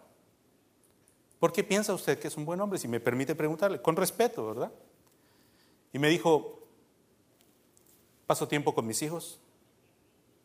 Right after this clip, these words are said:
no engaño a mi esposa y pago mis impuestos". Oh, qué tremendo, ¿verdad? Particularmente aquí en Texas, pagar impuestos, wow, no, ya. Eso ya es,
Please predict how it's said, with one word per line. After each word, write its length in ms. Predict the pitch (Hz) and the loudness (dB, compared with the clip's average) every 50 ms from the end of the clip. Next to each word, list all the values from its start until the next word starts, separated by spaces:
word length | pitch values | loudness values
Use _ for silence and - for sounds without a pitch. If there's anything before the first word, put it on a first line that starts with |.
| _ _ _ _ _ _ | _ _ _ _ _ _
no 120 | 104 120 127 | -4 -2 -2
engaño 320 | 123 120 135 127 127 123 | 4 4 4 4 4 2
a 40 | 113 | -2
mi 100 | 107 107 | -2 -4
esposa 460 | 104 - - 175 170 - - 180 175 - - _ _ _ _ _ _ _ _ _ _ _ _ _ _ _ _ _ _ _ _ _ _ _ _ _ - | -6 -4 -4 -4 -4 -4 -8 -10 -14 -16 -20 _ _ _ _ _ _ _ _ _ _ _ _ _ _ _ _ _ _ _ _ _ _ _ _ _ -14
y 80 | 131 127 | -12 4
pago 240 | - 135 143 143 | 6 6 6 6
mis 200 | 131 123 113 - | 4 0 -4 -6
impuestos". 560 | 123 104 107 117 104 - - - - - - - _ _ _ _ _ _ _ _ _ _ _ _ _ _ _ _ _ | -8 -8 -8 -10 -10 -10 -12 -14 -16 -18 -18 -20 _ _ _ _ _ _ _ _ _ _ _ _ _ _ _ _ _
Oh, 420 | - 117 127 127 135 139 143 139 - | 2 4 6 6 8 6 6 4 0
qué 80 | 147 | -4
tremendo, 480 | 139 156 139 117 131 139 143 127 110 95 | -2 -2 -2 -2 -2 -4 -4 -4 -4 -4
¿verdad? 240 | 95 95 120 151 - - | -4 -6 -8 -10 -6 -6
Particularmente 540 | - 110 113 120 139 143 143 151 139 117 110 | -6 -4 0 0 2 2 2 0 -2 -4 -4
aquí 120 | - 139 | -6 -6
en 80 | 127 117 | -6 -4
Texas, 240 | 156 147 139 120 | -6 -6 -6 -8
pagar 260 | - - 117 123 151 170 | -4 -2 6 8 8 8
impuestos, 540 | 175 143 131 156 160 175 170 196 220 - - - - | 8 6 6 6 6 6 6 2 0 -2 -6 -12 0
wow, 320 | - 123 113 107 98 95 98 | 2 4 4 4 0 -4 -8
no, 120 | 101 98 | -10 -10
ya. 240 | 95 95 95 - - - - - - - - - - - - | -10 -10 -14 -16 -18 -20 -20 -20 -20 -20 -20 -20 -20 -6 0
Eso 220 | 135 143 - 165 | 0 2 4 4
ya 180 | 139 123 123 123 | 4 4 4 4
es, 240 | 127 123 - - | 4 2 -2 -4